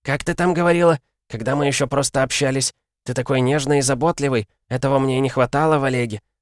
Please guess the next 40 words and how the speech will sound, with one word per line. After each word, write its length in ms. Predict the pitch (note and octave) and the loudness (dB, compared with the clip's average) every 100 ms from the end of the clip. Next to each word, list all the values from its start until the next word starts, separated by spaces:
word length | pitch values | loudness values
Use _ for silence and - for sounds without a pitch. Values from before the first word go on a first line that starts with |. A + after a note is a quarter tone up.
| - | -14
Что-то 340 | - C#3 C#3 | -6 -4 -2
изменилось?» 600 | C3+ D3 E3+ G3 C#3 - _ _ _ _ _ _ _ - | 2 4 6 4 4 0 _ _ _ _ _ _ _ -8
Услышав 400 | F#2 B2 A#2 A2+ | 0 2 2 0
эти 140 | A2+ | 0
слова, 400 | A2 G#2+ G2+ B2+ | 2 2 2 2
девушка 460 | G#2 A#2 A2+ - G2+ | 2 0 0 0 0
заплакала 500 | F2 G2+ A2 G#2+ G2+ | 0 0 -2 0 0
еще 340 | E2 D#2 F2 | 0 -4 -2
сильнее. 540 | - F2 F2 E2+ D2 - _ _ _ _ | -2 0 0 0 -2 -6 _ _ _ _
Помог 320 | - A#2 B2 A2+ | -2 0 2 2
Влад. 340 | A2 E2+ - _ _ - | 2 2 -2 _ _ -6
Он 140 | E2+ | 0
молча 320 | F2 F2+ - | 2 2 2
подошел 400 | E2+ D#2+ - E2+ | -2 -2 0 -2
к 60 | D#2 | 0
девушке, 500 | F2 G#2 F#2+ - D#2+ _ _ - | -2 0 -2 -4 -10 _ _ -12
взял 260 | E2 A2 | -2 0
ее 280 | G#2 F#2+ G2 | 0 0 0
на 180 | F#2+ A2+ | 2 2
руки 200 | G#2+ - | 0 -4
и 140 | - | -4
отнес 420 | F2+ F2+ G2+ G2+ - | -4 -4 -4 -4 -4
куда-то 360 | F2+ F2+ F2 | -4 -2 -2
мне 240 | F2 F#2 F2 | -2 0 0
за 180 | F#2 | 0
спину. 380 | D#2+ - D2 C#2 _ _ _ _ _ | -2 -4 -6 -6 _ _ _ _ _
Я 140 | - A#2+ | -6 -2
же 120 | C3 | 0
старался 460 | - A#2 B2+ - | 0 4 4 2
не 100 | A#2 | 2
выпускать 640 | A2+ G#2+ A2 - G#2+ - - | 2 2 -2 0 -2 -2 -8
из 180 | G2+ G2 | -6 -4
виду 200 | F2+ F2 | -2 -2
всех 280 | - F#2+ - | -2 -4 -4
присутствующих, 840 | E2 D#2 G#2+ - E2+ D#2+ - D#2+ | -6 -2 -2 -2 -4 -4 -4 -4
чтобы 320 | - E2+ D#2+ | -4 -4 -4
не 100 | D#2 | -4
пропустить 520 | D2+ D2+ D#2+ - F#2+ - | -4 -4 -4 -6 -8 -4
момент 340 | D#2 D#2+ D#2 | -2 -2 -2
атаки, 440 | D#2 F2+ E2+ D#2 | -2 -2 -2 -6